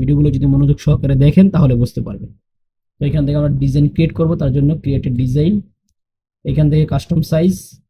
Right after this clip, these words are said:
যেহেতু আমরা একটা প্যাকেজিং ডিজাইনিং করব, কাস্টম সাইজ নিয়ে নিলাম। নেওয়ার পর এইখান থেকে এখন আমাকে সাইজ নির্ধারণ করতে হবে। তার জন্য এখান থেকে আমরা দিব হচ্ছে দুই হাজার,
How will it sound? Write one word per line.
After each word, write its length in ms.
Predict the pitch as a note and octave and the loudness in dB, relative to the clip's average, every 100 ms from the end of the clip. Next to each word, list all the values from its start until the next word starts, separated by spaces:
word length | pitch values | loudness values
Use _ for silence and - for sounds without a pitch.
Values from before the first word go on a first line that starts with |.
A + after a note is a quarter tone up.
| _ _ _ _ C#3 | _ _ _ _ -4
যেহেতু 240 | C#3+ B2 C#3 | -4 -2 0
আমরা 160 | C3+ C#3 | 0 0
একটা 120 | C#3 D3+ | -2 -4
প্যাকেজিং 340 | D#3 D#3+ D#3 D#3 C#3 | -2 -2 0 2 2
ডিজাইনিং 260 | C3+ C#3+ C#3+ | 2 2 2
করব, 140 | D3+ D#3+ B3+ - - _ _ _ _ _ _ - | 0 0 -4 -8 -20 _ _ _ _ _ _ -12
কাস্টম 220 | - D#3 | -6 -4
সাইজ 120 | - C#3 | -2 -2
নিয়ে 120 | C3+ D3 | 0 0
নিলাম। 200 | D#3+ G#3 A#3 _ _ _ _ | 0 0 -4 _ _ _ _
নেওয়ার 300 | - C3+ F3+ G3 | -10 -4 -2 -2
পর 140 | C3 C#3+ - _ _ _ _ _ _ _ - | -4 -6 -8 _ _ _ _ _ _ _ -8
এইখান 320 | D#3 D3+ F3 E3+ | -4 0 2 2
থেকে 240 | F3 C3+ D3 - - _ _ _ _ C#3+ | 0 0 -4 -6 -18 _ _ _ _ -8
এখন 140 | D#3 C#3+ | -2 0
আমাকে 220 | C#3+ D3 D#3 D3+ | 0 0 -2 -4
সাইজ 240 | - F3 F3 - D#3 | -2 0 0 0 -2
নির্ধারণ 300 | C#3+ C#3 C#3+ | 0 -2 -2
করতে 180 | D3+ D3 C#3 | -4 -6 -8
হবে। 180 | A#2 - _ _ _ _ _ _ - _ _ _ - | -10 -14 _ _ _ _ _ _ -20 _ _ _ -8
তার 120 | C#3+ C3+ | -6 -2
জন্য 140 | C#3+ C#3+ | 0 0
এখান 160 | C#3+ D3+ C#3+ | 0 0 0
থেকে 120 | C#3+ | 0
আমরা 140 | C#3+ C#3 | -2 0
দিব 100 | C#3+ D#3+ | -2 -2
হচ্ছে 160 | E3 - C3+ | -4 -4 -2
দুই 120 | C#3+ C#3 | 0 0
হাজার, 300 | C#3+ A#2+ G2+ | -2 -6 -12